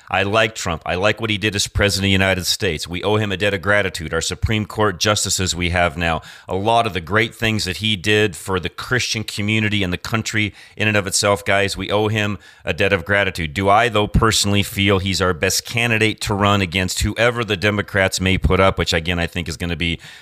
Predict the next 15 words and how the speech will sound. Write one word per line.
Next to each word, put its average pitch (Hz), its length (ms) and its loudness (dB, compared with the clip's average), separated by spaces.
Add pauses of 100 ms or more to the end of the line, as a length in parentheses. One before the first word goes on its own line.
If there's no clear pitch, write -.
(140)
uh, 80 340 2
Roger's 90 440 2
guy, 87 240 2
Gavin 82 380 0
Newsom? 87 340 -2
Do 85 100 0
I 85 60 2
think 90 220 -4
he's 85 180 -6
the 80 100 -6
best 87 320 0
guy 82 180 0
we 85 140 -2
have? 92 240 0
No, 107 280 0